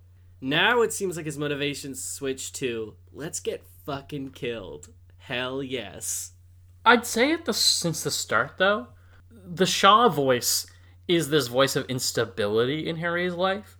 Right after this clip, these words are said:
Speaker 2: You know what I mean? Like, he's never consistent. Like,
Speaker 1: Oh, it's, so Shaw's voice is to, is not, doesn't want anything specific. It's just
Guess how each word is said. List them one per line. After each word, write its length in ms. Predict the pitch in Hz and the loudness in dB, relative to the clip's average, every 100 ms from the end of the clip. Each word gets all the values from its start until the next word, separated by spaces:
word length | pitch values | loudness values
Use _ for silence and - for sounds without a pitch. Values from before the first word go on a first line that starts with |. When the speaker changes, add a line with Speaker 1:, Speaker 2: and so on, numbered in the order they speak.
| - | 0
Speaker 2:
You 60 | 165 | 6
know 60 | 175 | 8
what 60 | |
I 20 | |
mean? 260 | 180 202 214 - - - - - - - - | 6 0 -4 -12 -20 -20 -20 -20 -20 -20 6
Like, 380 | 165 151 - - | 8 8 2 -6
he's 280 | 208 202 | -4 0
never 260 | 170 196 175 | 2 4 4
consistent. 760 | - 110 - - - - - - | 0 -6 -6 -8 -8 -10 -12 -6
Like, 240 | 131 113 - - - - - | 0 0 -2 -14 -20 -18 -2
Speaker 1:
Oh, 320 | 160 175 175 | 2 2 2
it's, 120 | 180 | 0
so 280 | - 190 175 | 0 0 0
Shaw's 640 | 160 185 180 190 185 156 | -2 -2 0 2 0 -2
voice 360 | 147 151 143 131 | -4 -2 -2 -4
is 200 | 135 - | -10 -12
to, 140 | - 139 | -8 -6
is 400 | 127 131 123 123 | -6 -8 -10 -6
not, 440 | 139 139 127 117 - - - | -4 -2 -4 -8 -16 -18 -4
doesn't 280 | 151 135 | -2 -2
want 280 | 120 127 135 | -6 -6 -6
anything 340 | 120 120 117 107 | -8 -12 -14 -16
specific. 640 | - 113 - 139 104 - | -14 -12 -12 -12 -14 -16
It's 240 | 123 - - | -14 -14 -10
just 460 | 131 120 - - | -8 -8 -8 -16